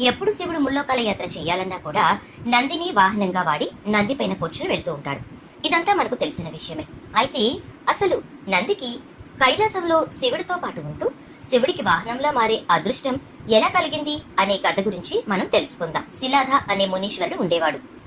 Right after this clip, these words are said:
ఆయనకు పిల్లలు లేక శివునికి తపస్సు చేసి పిల్లలు కలిగే వరాన్ని పొందాలని నిర్ణయించుకున్నాడు శిలాధ.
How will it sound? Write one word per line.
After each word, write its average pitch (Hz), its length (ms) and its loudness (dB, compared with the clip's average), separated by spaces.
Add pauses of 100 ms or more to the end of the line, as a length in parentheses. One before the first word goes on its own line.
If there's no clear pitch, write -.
(380)
ఆయనకు 180 520 -4 (320)
పిల్లలు 320 340 4
లేక 160 480 0 (340)
శివునికి 320 540 -4 (180)
తపస్సు 196 400 -2
చేసి 175 260 -4 (420)
పిల్లలు 339 340 4
కలిగే 208 280 2
వరాన్ని 190 320 0
పొందాలని 175 680 -2 (240)
నిర్ణయించుకున్నాడు 180 840 -2 (280)
శిలాధ. 156 300 0